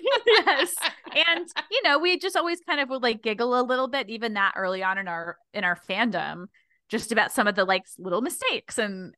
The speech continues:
Speaker 1: we take pride in being accurate.
Speaker 2: Yes,
Speaker 1: So
Speaker 2: we do. <laughs>
Speaker 1: we feel like, you know, we, like, we've culled this information.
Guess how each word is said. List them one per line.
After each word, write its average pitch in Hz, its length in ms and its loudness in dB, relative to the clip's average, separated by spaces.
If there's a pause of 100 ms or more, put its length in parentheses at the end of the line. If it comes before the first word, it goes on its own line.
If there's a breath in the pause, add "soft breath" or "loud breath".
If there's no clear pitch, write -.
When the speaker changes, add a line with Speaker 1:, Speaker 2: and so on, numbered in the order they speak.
(120)
Speaker 1:
we 220 120 -6
take - 240 -4
pride 175 360 2
in 185 180 -4
being 165 480 -8
accurate. - 500 -6 (220)
Speaker 2:
Yes, 175 140 -4
Speaker 1:
So 185 340 6 (320)
Speaker 2:
we 220 60 -8
do. 220 100 -12
<laughs> - 60 -20
Speaker 1:
we 240 140 4
feel 226 240 6
like, 220 300 4
you 240 120 0
know, 196 100 4
we, 196 200 -4
like, 220 140 -4
we've 254 160 -6
culled 247 280 0
this 220 160 -4
information. 170 840 -8